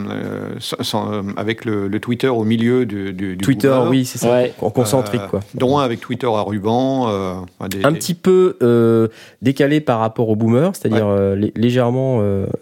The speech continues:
Speaker 2: en excroissance, quoi, par
Speaker 1: Ouais,
Speaker 2: rapport à
Speaker 1: pour, pour éviter les problèmes de, de
Speaker 2: Ouais,
Speaker 1: phase,
Speaker 2: de
Speaker 1: mais,
Speaker 2: phase.
Speaker 1: mais on a effectivement, ça réduit les, ça, ça, ça complexifie le, le montage pour pas que ça vibre dans tous les sens, mais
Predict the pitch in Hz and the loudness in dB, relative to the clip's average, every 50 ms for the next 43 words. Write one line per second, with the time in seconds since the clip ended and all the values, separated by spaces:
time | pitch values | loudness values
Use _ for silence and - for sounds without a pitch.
0 | - - 104 104 - - - - 117 - - 131 131 131 - - 107 110 107 104 | -2 -2 0 0 -2 -4 -4 -2 -4 -2 -2 -4 -4 -4 -2 -2 0 0 0 -2
1 | - 98 98 - 139 123 104 98 98 110 101 - - 101 104 92 92 92 113 104 | -4 -6 -4 -2 -2 -2 -2 -4 -6 -8 -10 -10 -8 -6 -6 -6 -4 -4 -4 -4
2 | 95 92 - - 98 95 95 92 92 92 90 95 95 95 98 101 - 104 - - | -4 -6 -6 -6 -6 -6 -6 -6 -6 -6 -6 -6 -6 -6 -4 -2 -4 -4 -4 -4
3 | - 135 165 196 120 117 107 98 110 104 104 104 107 104 101 104 107 113 113 117 | -4 -4 -4 -4 -6 -4 -2 -2 -2 -2 -2 -2 -2 -2 -2 -2 -2 0 0 -2
4 | 110 - - 98 - - 104 120 135 - - 104 104 113 123 131 123 120 117 - | -2 -4 -6 -10 -6 -6 -4 -4 -4 -4 -2 -2 -2 0 0 0 0 -2 -2 -2
5 | - 117 107 - - 120 110 - - 110 - 123 120 139 127 - - 135 110 - | -2 -2 -2 -2 -2 -2 -2 -2 -4 -4 -4 -4 -4 -4 -6 -6 -6 -6 -6 -4
6 | 151 147 139 123 110 101 95 87 87 - _ - - 110 104 98 101 - 131 135 | -2 0 0 2 0 0 -2 -4 -8 -10 _ -8 -6 -4 -4 -4 -2 -2 -2 -4
7 | 131 - - - - 107 - - 95 92 101 107 101 101 95 113 104 98 90 - | -4 -6 -10 -10 -10 -10 -10 -10 -8 -6 -6 -6 -6 -8 -8 -6 -8 -8 -6 -6
8 | 123 - - - 107 95 92 - | -8 -8 -6 -6 -6 -6 -6 -6